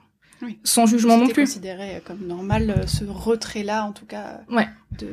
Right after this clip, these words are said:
Speaker 1: du
Speaker 2: Et,
Speaker 1: poste,
Speaker 2: et
Speaker 1: euh,
Speaker 2: félicité. Il y a des exemples de gens qui, qui félicitent Bayrou d'être parti parce que sinon, euh, il aurait, euh, amoindri la,
Speaker 1: Entaché
Speaker 2: la
Speaker 1: le
Speaker 2: réputa-,
Speaker 1: gouvernement.
Speaker 2: ouais,
Speaker 1: Ouais.
Speaker 2: la, entamé la réputation du gouvernement et tout. Bah, et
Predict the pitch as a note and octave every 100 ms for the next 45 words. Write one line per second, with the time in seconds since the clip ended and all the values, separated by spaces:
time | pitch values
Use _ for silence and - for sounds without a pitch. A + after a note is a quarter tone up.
0 | G#3+ F#3+ G#3+ A3+ A3+ A#3+ C4 A3+ A3 -
1 | - F4 - - - _ - G3 G#3 A3
2 | G#3 B3 A#3 A3+ B3+ - G3 G3 G#3+ G#3
3 | G#3 G3+ G#3 G#3+ A3 G3 F#3+ F#3+ A3+ A3+
4 | G#3+ F#3+ - C4 C4 G#3+ G3+ - G3 A3
5 | B3 G3+ - - - - - - - G#3+
6 | F#3+ F#3 G3 G#3+ G#3 F#3 - G#3 G3+ G3+
7 | G3+ F#3+ A3 B3 A#3 F#3+ F#3 F3+ F#3 G#3+
8 | A#3+ - _ _ - A3+ G#3+ G#3+ G#3+ A3+
9 | A3 G#3 G#3+ B3+ B3+ C4+ D4 C#4+ A3 A3
10 | A3 A3 A3+ A3+ A#3+ A3+ G#3 G#3 - G#3+
11 | A#3+ G#3+ G#3 G#3 G#3 G#3+ A#3 A#3+ A3 B3+
12 | A3+ F#3 E3+ - - - _ _ _ _
13 | _ -